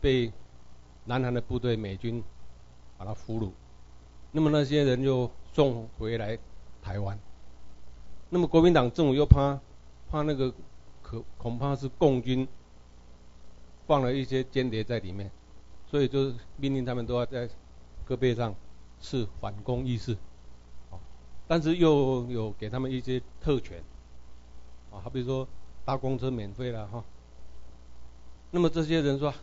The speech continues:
摇摆起来，搭公车都不排队。那有一次，我们原住民也在那边排队，那，那个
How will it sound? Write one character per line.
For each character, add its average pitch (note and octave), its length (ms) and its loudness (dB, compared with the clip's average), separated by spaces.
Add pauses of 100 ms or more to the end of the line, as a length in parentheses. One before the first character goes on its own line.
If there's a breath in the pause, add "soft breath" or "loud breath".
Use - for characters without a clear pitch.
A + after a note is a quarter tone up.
(180)
摇 B2 160 2
摆 C3+ 200 2
起 B2 180 -4
来， F#2 180 -10 (1080)
搭 E3 140 2
公 D#3+ 240 4
车 D3+ 160 6
都 D3 100 0
不 C#3+ 160 -4
排 - 360 -2
队。 A#2+ 220 -4 (1700)
那 D#3+ 120 2
有 C#3+ 180 6
一 C#3+ 40 4
次， C#3 400 -2 (1080)
我 A#2 80 -6
们 C#3 160 2
原 C#3 180 4
住 D3 100 0
民 C3 120 2
也 A2 100 -4
在 B2 140 -2 (220)
那 A#2+ 80 -8
边 B2 140 -4
排 A2 180 0
队， G#2+ 140 -10 (2000)
那， F3 140 2
那 F3 100 4
个 C#3+ 340 4